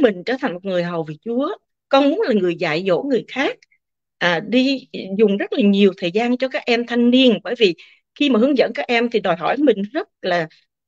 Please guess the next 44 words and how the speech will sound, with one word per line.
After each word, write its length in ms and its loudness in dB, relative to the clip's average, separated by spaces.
cần 260 2
gần 200 2
gũi 200 0
với 120 0
các 120 -14
em, 260 0
dùng 340 0
nhiều 320 4
giờ, 280 2
nhiều 160 2
ngày 240 -4
với 100 -8
các 120 -10
em 120 -2
lắm. 260 -4
À, 240 -2
thì 120 2
con 260 2
của 100 -2
con 300 2
lại 180 4
bị 160 -2
thiệt 180 -10
thòi. 360 0
Nó 120 -4
nhiều 240 6
lần 200 2
nó 120 -4
chạy 180 -2
theo 100 -4
con, 160 0
nó 60 -6
khóc 240 -4
là 140 -4
"Vì 160 -6
sao 240 -2
mà 120 -2
mẹ 240 -2
cứ 140 -4
bỏ 240 2
nhà 280 4
mẹ 80 -2
đi 120 0
hồng-, 300 0